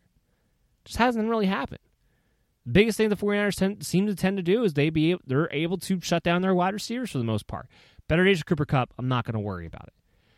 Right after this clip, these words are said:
Let's move into our last game for today's show, which is the Kansas City Chiefs and the Tampa Bay Buccaneers. And when you look at the stat line for the Kansas City Chiefs, we look at Patrick Mahomes having four hundred sixty-two yards through the air with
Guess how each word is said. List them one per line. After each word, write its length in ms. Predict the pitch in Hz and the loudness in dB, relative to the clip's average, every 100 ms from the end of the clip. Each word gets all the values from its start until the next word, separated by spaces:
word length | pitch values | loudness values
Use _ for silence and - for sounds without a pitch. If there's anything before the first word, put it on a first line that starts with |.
| _ _ | _ _
Let's 240 | - 190 214 | 2 4 4
move 140 | 220 | 4
into 180 | 208 214 | 4 4
our 100 | 185 | 4
last 380 | 156 170 165 - | 4 2 2 0
game 280 | 156 151 | 0 0
for 140 | 139 127 | 0 -4
today's 720 | 127 110 127 123 123 123 - - | -4 0 2 4 4 2 -2 -10
show, 520 | - - 117 104 98 | -4 2 4 4 2
which 240 | 104 107 | 0 -2
is 100 | 110 | -6
the 80 | - | -8
Kansas 320 | - 156 175 | -2 0 2
City 160 | 190 190 | 0 -2
Chiefs 600 | - 170 160 - - - - - - - | 0 2 2 0 -8 -12 -18 -20 -16 -6
and 100 | 117 | -4
the 80 | 107 | -2
Tampa 380 | 131 147 151 | 0 2 2
Bay 320 | 143 147 151 139 | 4 6 8 6
Buccaneers. 1120 | 131 127 147 123 113 101 92 90 - - - _ _ _ _ _ _ _ - | 2 0 0 0 0 0 0 -4 -6 -12 -18 _ _ _ _ _ _ _ 2
And 360 | 160 156 147 - _ _ _ _ _ _ | 6 6 4 -6 _ _ _ _ _ _
when 160 | - 180 | 4 6
you 60 | 269 | 8
look 120 | 285 | 6
at 60 | |
the 100 | 214 175 | 4 2
stat 380 | - 147 117 | 4 4 4
line 280 | 92 76 55 _ _ _ _ _ _ | -2 -10 -14 _ _ _ _ _ _
for 120 | - 131 | 2 2
the 80 | |
Kansas 240 | 123 131 110 | 6 4 4
City 80 | 110 | 0
Chiefs, 280 | 98 80 | -2 -6
we 100 | - | 2
look 200 | 165 214 | 2 4
at 140 | 233 165 | 2 6
Patrick 320 | 190 180 151 | 6 6 4
Mahomes 480 | 131 139 120 107 101 | 4 4 4 0 0
having 340 | 131 113 107 | 2 2 0
four 320 | - - 170 | -2 4 6
hundred 260 | 165 175 135 | 6 2 0
sixty-two 720 | - 175 - 151 - - 165 | -4 -4 -4 -6 -4 2 4
yards 600 | 165 143 151 135 120 110 | 6 6 6 6 4 0
through 120 | 135 117 | -2 -2
the 220 | 110 123 | -2 0
air 160 | 113 | 0
with 160 | 107 | -2